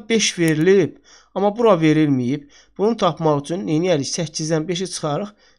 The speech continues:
Neçə eləyəcək? Üç etmiş olacaq. Bura səkkizdir, qabağı altıdır, burada neçə olacaq? İki olmuş olacaq.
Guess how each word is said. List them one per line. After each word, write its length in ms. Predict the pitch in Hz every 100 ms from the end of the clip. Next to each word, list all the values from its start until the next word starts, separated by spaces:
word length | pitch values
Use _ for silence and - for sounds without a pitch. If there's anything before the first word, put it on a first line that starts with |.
| -
Neçə 220 | 156 202
eləyəcək? 360 | 175 143 185 -
Üç 160 | - -
etmiş 360 | 135 165 185 160
olacaq. 420 | 123 110 104 - _ _ _ - - - - _ _ -
Bura 140 | 220 226
səkkizdir, 500 | 226 208 - 190 151
qabağı 340 | 175 180 190 185
altıdır, 320 | 170 170 196
burada 240 | 190 180
neçə 180 | 175 170
olacaq? 360 | 160 131 180 -
İki 240 | 202 -
olmuş 300 | 143 127 160
olacaq. 320 | 131 107 104